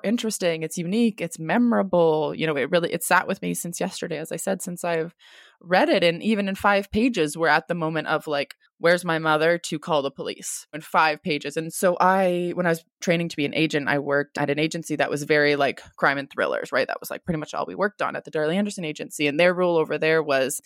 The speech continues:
something has to happen every five pages. And so really, it's like, by <laughs> five pages, like, we're calling the police. Like, you're right on pace with, like, crime and thriller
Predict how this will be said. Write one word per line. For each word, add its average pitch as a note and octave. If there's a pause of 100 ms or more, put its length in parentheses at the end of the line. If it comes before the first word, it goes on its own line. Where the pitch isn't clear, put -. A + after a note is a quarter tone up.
(160)
something F3
has E3
to E3
happen D3+
every D3
five C#3
pages. - (300)
And D3+
so D#3
really, F3
it's -
like, -
by D#3+
<laughs> -
five B3
pages, G3+
like, E3 (240)
we're D#3+
calling G3+
the D3+
police. F3
Like, C3+
you're F3+
right F3+
on E3+
pace D#3+
with, -
like, D3+
crime D#3
and C#3+
thriller C#3+